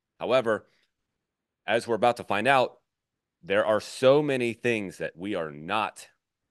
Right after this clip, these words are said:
currently in control of, that we can be in control of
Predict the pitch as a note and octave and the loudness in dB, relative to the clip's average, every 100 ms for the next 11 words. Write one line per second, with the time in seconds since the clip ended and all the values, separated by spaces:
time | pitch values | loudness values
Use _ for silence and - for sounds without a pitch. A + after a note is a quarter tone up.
0 | _ _ _ _ _ - - C3+ D#3 A2+ | _ _ _ _ _ -18 -4 0 0 -2
1 | - D#2 C2+ B1+ _ _ _ _ G2 G2 | -6 -10 -10 -14 _ _ _ _ -8 -8
2 | - F2+ F2 G#2 G#2+ F#2+ D2 C#2 - _ | -8 -10 -6 -2 -2 -2 -4 -6 -12 _
3 | _ _ _ _ - - E2 - E3+ G3+ | _ _ _ _ -12 -12 -12 -2 0 0
4 | D#3 A2+ F#2 E2 E2+ - F2 D2 C#2 G#1+ | 0 -2 -2 -6 -12 -8 -6 -4 -6 -10
5 | A1 | -14